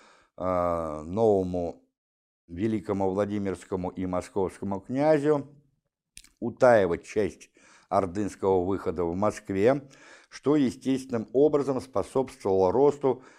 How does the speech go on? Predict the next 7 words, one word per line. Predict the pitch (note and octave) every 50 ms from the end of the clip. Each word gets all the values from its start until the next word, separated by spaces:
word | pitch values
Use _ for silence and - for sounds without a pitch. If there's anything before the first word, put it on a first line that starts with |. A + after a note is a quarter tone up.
| _ _ _ -
экономического, | - F2+ - G#2+ F#2+ F#2+ F#2 F#2 G#2 C3 D3+ C#3+ - - - - B2+ A#2+ G#2+
политического | - - G2 F#2+ F#2 F#2 - - C3+ C#3+ C3+ - - - - C3 A#2 A#2
и | G#2+ - - C3+ C#3
военного | C#3 A#2 G#2+ A#2+ A#2+ G#2+ G#2 A2 G#2 F#2 F#2 F2 F2 F2
могущества | E2+ E2+ F2 F2 E2+ G2+ A2 G#2+ - - - - F#2+
московского | F#2 F2+ F2 E2+ - - G2 F#2+ E2+ - - G2+ F#2+ F#2+
княжества. | F#2+ - G2 F2+ E2 D2+ B1+ B1+ C2 - - - B1 A#1+